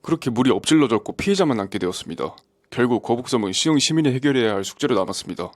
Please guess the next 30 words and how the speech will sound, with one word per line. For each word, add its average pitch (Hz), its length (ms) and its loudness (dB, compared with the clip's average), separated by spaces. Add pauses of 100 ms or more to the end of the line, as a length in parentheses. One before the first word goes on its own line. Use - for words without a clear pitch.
이재명 156 380 2
후보님께 156 360 2
한 131 80 2
말씀 135 240 2
드립니다. 98 440 0 (180)
시흥 196 340 4
시민들끼리도 139 1080 2
언급조차 131 480 2
꺼리는 156 420 2
거북섬을 107 680 -2 (360)
시흥 180 280 4
시민 160 240 2
앞에서 120 580 2 (220)
거북이 135 440 2
인형을 127 240 4
지켜들고 160 440 2
자랑했다면, 120 840 0 (140)
그저 147 280 0
본인의 160 460 2
치적인 170 420 2
양 120 120 2
시흥 190 260 2
시민들을 180 420 2
이용했다면 107 840 2 (180)
적어도 131 320 0
사과 190 280 0
한마디는 175 440 0
하셔야 - 320 0
되는 123 180 2
겁니다. - 460 -4